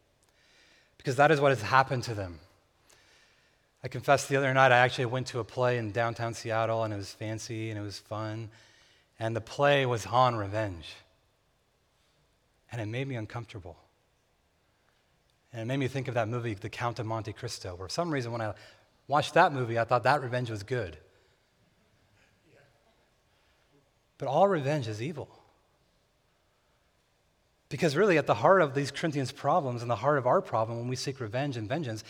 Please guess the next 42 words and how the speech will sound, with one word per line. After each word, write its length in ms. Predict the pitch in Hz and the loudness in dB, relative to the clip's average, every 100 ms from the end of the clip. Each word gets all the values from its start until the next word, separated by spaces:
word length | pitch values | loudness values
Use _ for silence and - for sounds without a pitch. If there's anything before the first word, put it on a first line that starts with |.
| - - | -20 -12
is 120 | 123 | -6
we 80 | 127 | -4
have 100 | 131 | -4
forgotten 600 | - 110 107 127 - 104 | -4 -4 -4 -4 -8 -10
the 80 | 110 | -10
gospel. 480 | 135 160 - - - _ _ _ _ _ _ _ _ _ _ _ _ _ _ _ _ _ - | -12 -14 -14 -16 -18 _ _ _ _ _ _ _ _ _ _ _ _ _ _ _ _ _ -2
They 120 | 135 | 2
are 80 | 143 | 4
failing 480 | 135 - 151 180 165 | 2 4 4 4 0
to 100 | 135 | -2
be 240 | 151 160 | 0 0
who 340 | 117 143 156 147 | 0 -2 0 0
they 180 | 139 | 0
are 280 | 131 127 131 | 2 2 4
and 180 | 120 113 | 4 2
what 180 | 127 135 | -2 0
they 180 | 123 104 | -4 -4
are. 360 | 92 87 82 - _ _ _ _ _ _ _ _ _ _ _ _ _ _ - | -6 -10 -12 -20 _ _ _ _ _ _ _ _ _ _ _ _ _ _ -4
Christians 380 | 185 - 175 | 0 2 4
are 100 | 143 | 4
those 260 | 139 151 143 | 4 4 2
who 60 | 139 | 0
can 140 | 135 | -2
learn 160 | 143 143 | 0 0
to 80 | |
have 220 | 127 139 135 | 0 0 0
humility, 440 | 131 131 143 131 | -4 -2 0 0
that 140 | 123 | 0
in 100 | 120 | -2
seeing 480 | 117 - 143 139 135 - - - | -4 -6 -4 -4 -6 -8 -14 -6
the 140 | 127 | -2
only 180 | 131 139 | -2 -2
person 460 | 135 143 135 131 131 | 0 0 0 -4 -4
only 280 | 135 147 135 | -2 -2 -2
in 100 | 127 | -4
terms 260 | 139 127 | -6 -6
of 60 | 120 | -4
what 180 | 127 107 | -6 -4
they 140 | 135 | -4
have 100 | 143 | -2
done 180 | 123 113 | -4 -4
wrong, 260 | 107 107 | -4 -4